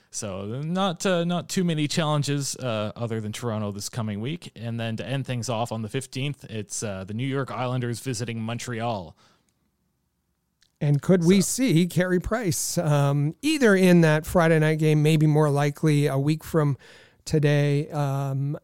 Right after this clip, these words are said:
Speaker 2: at home, uh, versus the Washington Capitals. Um, the Carey Price,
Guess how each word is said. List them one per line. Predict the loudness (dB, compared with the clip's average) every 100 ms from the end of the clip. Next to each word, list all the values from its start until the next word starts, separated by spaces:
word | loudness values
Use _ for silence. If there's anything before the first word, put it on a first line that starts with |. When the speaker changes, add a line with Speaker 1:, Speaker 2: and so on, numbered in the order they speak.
| -4
Speaker 2:
at | 0 2
home, | 4 4 4 2 0
uh, | -2 -2
versus | -2 -2 -2 -2 -2 -2
the | -2
Washington | 0 -2 -2 -2 -2
Capitals. | -4 -6 -4 -6 -8 -8 -4
Um, | 0 2 2 2 2 2 2
the | 0
Carey | 0 -2 0
Price, | -2 -2